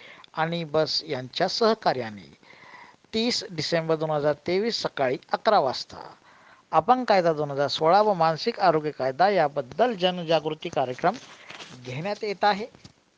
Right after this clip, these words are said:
या कार्यक्रमात कायद्याविषयी माहिती व मार्गदर्शन केले जाईल, तसेच अपंगांना मोफत सल्ला दिला जाईल, तसेच गरजूंना ठाणे जिल्हा विधी प्राधिकरण अर्थात डिस्ट्रिक्ट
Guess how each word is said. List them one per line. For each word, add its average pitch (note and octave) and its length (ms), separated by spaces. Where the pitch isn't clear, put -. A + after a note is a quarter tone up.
या C3+ 260
कार्यक्रमात G#3+ 880
कायद्याविषयी F#3 560
माहिती F3 580
व D#3 260
मार्गदर्शन F#3 580
केले D3+ 240
जाईल, C3 380
तसेच G#3+ 380
अपंगांना A3+ 540
मोफत F3 420
सल्ला D#3+ 260
दिला D3+ 240
जाईल, C3+ 360
तसेच D#3 300
गरजूंना D3+ 500
ठाणे D#3 340
जिल्हा D3+ 300
विधी D3+ 300
प्राधिकरण D3 600
अर्थात D#3+ 180
डिस्ट्रिक्ट F3 380